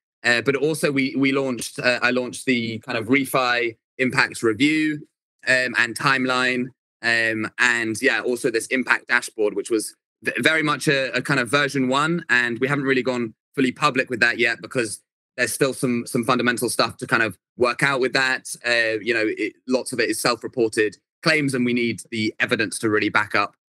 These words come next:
uh, those claims as well. Uh, you know, spe-, given, especially given the whole point of blockchain is, is to create, uh, not just claims, but actually, uh, verification of these things. Um, so, so we're working on upgrading that as well behind the scenes, but we've sort of laid some foundations there.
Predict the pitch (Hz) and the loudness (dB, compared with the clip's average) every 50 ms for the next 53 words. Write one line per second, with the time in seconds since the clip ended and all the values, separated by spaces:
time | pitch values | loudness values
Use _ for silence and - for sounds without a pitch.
0 | _ _ _ _ 101 110 107 104 104 104 - 92 107 101 95 - - 127 110 107 | _ _ _ _ 0 2 2 2 0 0 0 0 -2 -2 -2 -4 -2 0 0 0
1 | 95 101 98 90 113 120 117 117 113 110 110 110 104 _ _ _ _ _ _ 113 | 0 -2 -2 0 0 0 2 2 0 0 -2 -4 -6 _ _ _ _ _ _ 2
2 | 113 107 107 107 110 101 98 - - 120 113 - 95 139 135 120 120 113 104 - | 2 2 2 2 0 0 -2 -2 -4 -6 -8 -2 0 0 2 2 0 -2 -4 -6
3 | _ _ _ - - 139 113 123 127 123 131 117 117 113 110 127 117 104 - 143 | _ _ _ -2 -2 -2 0 0 0 2 2 0 0 0 0 0 -2 -2 0 0
4 | 127 120 120 110 - 113 101 - - 117 104 101 101 98 90 - - 107 104 - | 0 2 2 0 0 -2 -2 0 0 0 2 2 0 -2 -2 2 2 2 0 0
5 | - - - 120 110 104 101 87 - - 107 104 101 101 110 101 - - 107 101 | -6 -4 0 0 2 2 0 -2 -2 0 0 0 0 0 -2 -4 -4 -6 -6 -6
6 | - - - 139 131 123 113 110 107 101 - - 107 104 104 - - - 107 101 | -6 -4 0 0 0 2 0 -2 -4 -4 -6 -4 -2 -2 -2 -2 -4 0 0 0
7 | 101 98 92 _ _ _ _ _ 104 101 101 101 110 104 104 - 117 - 135 123 | 0 0 -4 _ _ _ _ _ 0 2 2 2 2 0 0 -2 -2 0 0 0
8 | 117 - 113 104 95 90 98 90 - - 101 95 98 95 92 - - - _ _ | 0 0 -2 -2 0 0 0 0 2 2 0 0 0 -4 -6 -8 -10 -14 _ _
9 | _ _ _ _ 110 110 113 113 110 107 104 95 - - - 123 120 117 117 117 | _ _ _ _ 2 2 4 2 2 0 -2 -4 -2 0 0 2 2 0 0 -2
10 | 117 - 131 127 127 120 135 143 139 135 - 131 123 123 117 95 - 131 127 123 | -2 0 0 0 2 0 0 -2 -2 -2 -2 0 0 0 -2 -2 0 0 0 0
11 | 117 113 113 110 110 - - 104 101 131 123 120 98 107 117 117 110 107 107 - | 0 0 0 -2 -2 -2 -4 -2 0 0 0 0 0 0 -2 -2 -2 -2 -2 -2
12 | 117 113 104 - 110 - 113 110 - 117 107 95 117 117 113 110 - 110 104 117 | -2 -2 -2 -6 -6 -8 -6 -6 -4 -4 -2 0 0 0 0 -2 -6 -4 0 0
13 | 104 101 98 107 107 104 - 107 98 - - 104 101 98 98 - | 0 2 2 0 0 0 -4 -8 -6 0 0 2 2 0 -2 -6